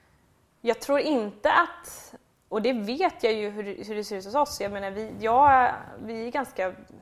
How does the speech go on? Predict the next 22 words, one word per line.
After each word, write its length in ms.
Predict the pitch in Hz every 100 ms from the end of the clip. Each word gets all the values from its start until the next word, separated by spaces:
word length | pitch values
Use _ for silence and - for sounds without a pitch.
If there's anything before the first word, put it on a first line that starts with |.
| - _ _
nu 160 | 220 208
kan 240 | 240 226
jag 100 | 240
inte 160 | 220 -
siffrorna 380 | 202 - 180
i 40 | 180
huvudet 340 | 190 180 -
just 200 | 185 -
idag, 380 | 185 226 247 170 185
men 140 | 185
vi 80 | 185
är 60 |
ju 100 | 185
väldigt 400 | 185 185 175 247
få 360 | - 240 202 175 196
kvinnor 340 | - 190 180 175
anställda 760 | 180 180 - 262 254 196 - - _ _ _ _ _ _
på, 420 | 185 175 170 170 - - _ _ -
på 120 | 190
sportredaktionen 680 | - 185 185 180 - 180 180
på 100 | 185
Expressen. 520 | - 311 311 -